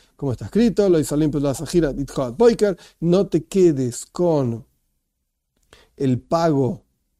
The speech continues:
del trabajo del jornalero hasta la mañana. Y este versículo, sobre este versículo dijeron nuestros sabios, que está hablando de un jornalero que trabaja durante el día.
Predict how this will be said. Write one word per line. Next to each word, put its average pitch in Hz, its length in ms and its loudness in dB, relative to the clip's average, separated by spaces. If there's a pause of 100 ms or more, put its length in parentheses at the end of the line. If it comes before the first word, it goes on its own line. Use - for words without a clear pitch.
(100)
del 127 520 -2
trabajo 135 600 -2
del 139 180 -4
jornalero 226 580 0
hasta 214 220 0
la 208 60 2
mañana. 170 460 0 (2750)
Y 151 220 4
este 233 240 2
versículo, 139 920 0
sobre 156 240 -2
este 202 120 0
versículo 185 380 0
dijeron 170 240 0
nuestros 151 260 -2
sabios, 135 480 -4
que - 80 -10
está 180 200 -4
hablando 175 440 2
de 156 80 2
un 175 160 4
jornalero 185 640 2
que 190 80 -2
trabaja 151 320 -2
durante 135 260 -2
el 196 100 2
día. 175 360 2